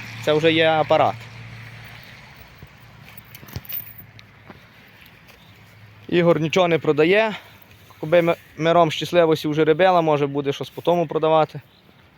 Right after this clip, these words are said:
Але все, Бог поможе, все буде видко. Скій, мала, скій. Така,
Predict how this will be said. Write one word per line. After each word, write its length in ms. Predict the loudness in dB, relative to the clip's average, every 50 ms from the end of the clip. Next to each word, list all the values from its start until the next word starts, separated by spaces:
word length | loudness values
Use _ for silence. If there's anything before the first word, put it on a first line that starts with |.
| _ _ _ _ _ _ _ _ _ _ _ -20 -20 _ -20 -16 -12
Але 160 | -10 -8 -8
все, 260 | -6 -2 0 0 0
Бог 320 | 0 2 2 2 2 2 0 -6 -20 -20 -20 -20 _ -20 _ -8
поможе, 380 | -6 -4 -2 0 0 0 0 -2
все 180 | -2 -2 -4
буде 200 | -4 -2 -2 0
видко. 340 | 0 0 -2 -4 -8 -18 -20 -20 -20 _ _ _ -20 -20 -20 -20 _ _ _ -20 -20 -20 -20 -20 -20 -20 -20 -20 -20 -20 -20 -20 -20 -20 _ _ _ _ _ _ -20 -20 -20 -20 -20 -20 -20 -20 -20 -20 -20 -20 -20 -20 -20 -20 -20 -20 -20 -20 -20 -20 -20 -20 -20 -20 -20 -20 -20 -20 -20 -20 -20 _ _ -20 -20 -20 -20 -20 -20 -20 -20 -20 -20 -20 -20 -20 -20 -20 -20 -16
Скій, 180 | -10 -8 -8 -6
мала, 180 | -6 -8 -10
скій. 260 | -12 -10 -10 -10 -10 -12 -14 -20 -20 -20 -20 -20 -20 -20 -20 -20 -20 -20 _ -20 -20 -20 -20 _ _ _ _ -20 -20 -20 _ _ -20 -14
Така, 320 | -6 -2 -2 0 0